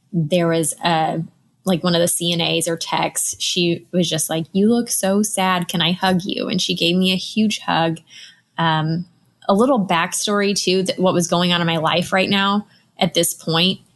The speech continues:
I had worked in the cardiovascular I C U at this hospital for fifteen years, and I had just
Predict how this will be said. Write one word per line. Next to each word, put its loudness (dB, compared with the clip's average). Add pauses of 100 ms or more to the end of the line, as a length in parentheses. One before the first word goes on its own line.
(280)
I 2
had 2
worked 0
in 4
the 2
cardiovascular 0
I 0
C -2
U 2
at -2
this -2
hospital 0
for 0
fifteen -2
years, -2 (440)
and 0 (380)
I 2
had 0
just 0